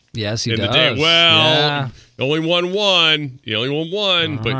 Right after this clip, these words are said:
Speaker 2: but, you know, he lost to, uh, lost to Russell all those years. He did, no doubt. And Russell, you know, in some of those finals, you know, people say had his number, was real, was really tough on him, but he also had a lot of years where he had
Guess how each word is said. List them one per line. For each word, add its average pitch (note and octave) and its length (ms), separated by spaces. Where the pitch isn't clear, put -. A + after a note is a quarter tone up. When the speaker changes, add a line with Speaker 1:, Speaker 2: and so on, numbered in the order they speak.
Speaker 2:
but, E3+ 80
you - 60
know, A#2+ 320
he G#2+ 60
lost C3+ 380
to, D#3 300
uh, C3+ 100
lost C3+ 320
to F3+ 80
Russell F#3 320
all C3+ 120
those A#2+ 220
years. A#2 360
He A#2+ 80
did, F3+ 400
no A2+ 200
doubt. D#3+ 380
And G2+ 80
Russell, B2+ 420
you A2 120
know, A2 120
in A#2 80
some B2 200
of A#2 60
those - 260
finals, A#2+ 640
you G#2 100
know, G#2 80
people G#2+ 280
say B2+ 260
had A#2 160
his G#2+ 120
number, A#2+ 380
was F2 120
real, A2 240
was G#2 160
really A2 200
tough C#3 280
on G#2 120
him, G2+ 100
but G#2 120
he A#2+ 100
also B2 280
had G#2 140
a G2 60
lot G#2 200
of F#2 120
years G#2+ 280
where A2+ 80
he A2 80
had F2 180